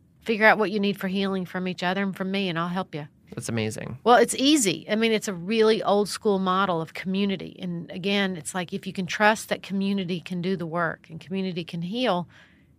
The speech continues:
Speaker 1: great things happen. You know, you don't have to have an expert in everything come in.
Speaker 2: Yeah.
Speaker 1: People know how to love. People know that they desire healing.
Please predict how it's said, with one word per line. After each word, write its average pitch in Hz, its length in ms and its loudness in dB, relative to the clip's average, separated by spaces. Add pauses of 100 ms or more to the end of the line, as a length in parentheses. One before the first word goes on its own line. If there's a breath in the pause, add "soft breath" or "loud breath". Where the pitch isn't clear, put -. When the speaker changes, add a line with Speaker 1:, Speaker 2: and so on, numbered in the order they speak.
(420)
Speaker 1:
great 226 320 6
things 214 260 2
happen. 196 440 0 (280)
You 196 100 -2
know, 180 120 2
you 175 140 0
don't 196 200 2
have 196 220 -2
to 175 220 2 (640 soft breath)
have 220 160 4
an 202 100 0
expert 208 400 4
in 185 100 -2
everything 190 440 0
come 170 220 -4
in. 170 60 2
Speaker 2:
Yeah. 135 260 6 (160)
Speaker 1:
People 247 260 4
know 202 800 4 (200)
how 185 420 2 (200)
to 185 640 0
love. 180 520 2
People 196 240 -4
know 190 540 2 (260)
that 196 160 2
they 190 120 4
desire 175 400 2
healing. 180 600 -6